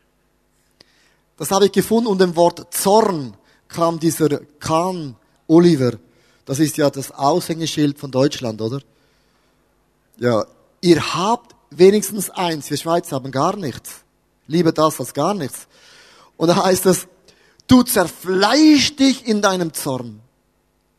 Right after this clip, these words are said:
Soll dann das ganze Land verwüstet werden? Müssen dann unbedingt die großen Felsbrocken einstürzen, um nur zu beweisen,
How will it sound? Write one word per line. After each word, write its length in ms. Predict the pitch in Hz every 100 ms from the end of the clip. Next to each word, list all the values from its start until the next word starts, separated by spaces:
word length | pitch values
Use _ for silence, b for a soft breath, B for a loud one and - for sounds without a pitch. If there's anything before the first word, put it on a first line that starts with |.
| _ _ _ _ _ _ _ _ _ _ _ _ _ _ _ _ _ _ _ -
Soll 280 | 170 175
dann 180 | 165 160
das 180 | 160 -
ganze 340 | 160 160 165
Land 320 | 143 156 214 -
verwüstet 640 | 190 180 196 - 196 -
werden? 440 | 185 185 196 196 -
Müssen 480 | 165 202 180 180 165
dann 140 | 160
unbedingt 520 | 185 196 185 175 160
die 60 | 151
großen 500 | 151 180 180 175 156
Felsbrocken 760 | - 185 196 - 180 175 170
einstürzen, 840 | - 143 190 - 202 208 - 208 208
um 240 | 165 165
nur 280 | 190 240 254
zu 180 | - 202
beweisen, 840 | 202 160 165 180 175 151 123